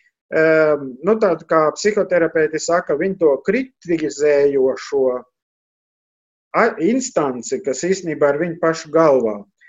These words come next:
It kā projicē auditorijā. Un tāpēc viņiem liekas, ka, nu, tā tad, ā, ā,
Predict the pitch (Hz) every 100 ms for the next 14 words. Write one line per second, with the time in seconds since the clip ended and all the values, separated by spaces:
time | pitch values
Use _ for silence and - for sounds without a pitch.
0 | _ 180 196 202 170 - 220 262 220 -
1 | 208 190 175 170 165 _ - 175 185 156
2 | - 120 113 110 101 98 _ _ _ _
3 | _ _ 151 160 240 233 190 208 202 185
4 | 190 240 247 240 196 - 196 185 180 175
5 | 175 170 170 214 220 180 151 151 147 143
6 | 151 143 135 127 _ _ _ _ _ _
7 | _ -